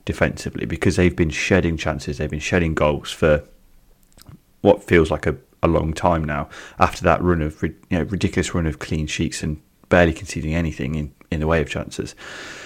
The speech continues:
Um, they've become really open, so I, I think Robins is gonna tighten things up massively, because, as I say, they, they went three nil down against Wrexham in the F A Cup, three nil down against Norwich before kicking up a gear. Um, so they're starting games in too slow,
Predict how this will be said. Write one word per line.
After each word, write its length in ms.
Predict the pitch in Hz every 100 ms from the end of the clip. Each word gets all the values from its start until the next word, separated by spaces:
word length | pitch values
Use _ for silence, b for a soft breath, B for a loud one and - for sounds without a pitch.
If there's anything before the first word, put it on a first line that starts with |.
| B -
Um, 480 | 95 95 82 80 -
they've 120 | - 90
become 260 | - 110
really 240 | 85 78 78
open, 340 | 78 - 80
so 140 | 71 87
I, 160 | 85
I 40 | 87
think 160 | -
Robins 400 | 95 85 78 71
is 100 | 76
gonna 200 | - 80
tighten 320 | - 85 -
things 280 | 78 80 76
up 100 | -
massively, 460 | - 82 - 73 76
because, 240 | - -
as 120 | 80
I 20 | 73
say, 240 | - 78
they, 140 | 78
they 160 | 73 87
went 160 | 82 -
three 180 | - 82
nil 140 | 78
down 180 | 73 73
against 300 | 73 65 -
Wrexham 320 | 85 - 78
in 80 | 78
the 60 |
F 160 | 78 -
A 80 | 78
Cup, 240 | - -
three 240 | - 90 80
nil 160 | 76
down 260 | 71 76 76
against 400 | 73 71 - -
Norwich 340 | 82 80 -
before 440 | - - 80 76 - B B B -
kicking 280 | 104 92
up 140 | 90 -
a 60 |
gear. 360 | 76 82 80 78 - _ _
Um, 260 | 87 85 76
so 140 | 92
they're 120 | 80
starting 320 | - 110 90
games 240 | 85 87 73
in 80 | 71
too 180 | -
slow, 360 | 90 90 85